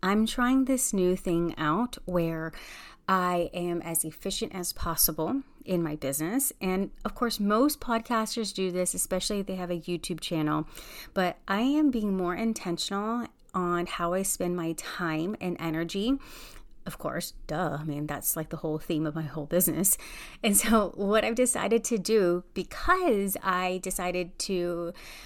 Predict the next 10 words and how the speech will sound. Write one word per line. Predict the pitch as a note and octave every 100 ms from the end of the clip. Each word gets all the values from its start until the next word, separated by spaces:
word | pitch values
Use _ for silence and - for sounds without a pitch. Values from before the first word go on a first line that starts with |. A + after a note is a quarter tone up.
| - - -
relaunch | F3 A3+ G3 F#3+ - - -
my | F#3 E3+ E3+ E3 E3 E3 -
YouTube | F3+ F#3 A3+ - G3+ E3+ -
channel, | D4 D#4+ B3 E3+ F3 G3 - F#3+
I | G3 C#4 C#4+
am | C4 A#3
using | G3 F3 F#3 A#3+ B3+ D4 C#4
the | F#3+
audio | - F#3 F3+ E3+ - G2 - F#3
from | - F3+ G#3+ B3